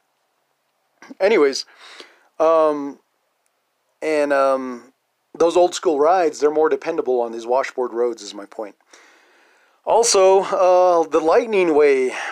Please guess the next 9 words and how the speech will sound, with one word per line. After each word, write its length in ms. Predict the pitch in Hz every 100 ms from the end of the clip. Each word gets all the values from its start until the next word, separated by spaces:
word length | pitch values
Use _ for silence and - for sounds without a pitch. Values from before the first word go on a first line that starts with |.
| 135
would 200 | 139 143
be 140 | 156
a 60 | 135
factor, 720 | - 160 139 - 139 127 113 - _
uh, 300 | 135 123 117
for 240 | - 139
taboo, 680 | 131 151 123 170 180 120 - _ _ _ _ _ _ _
since, 300 | - 131 -
um, 460 | 135 123 120 117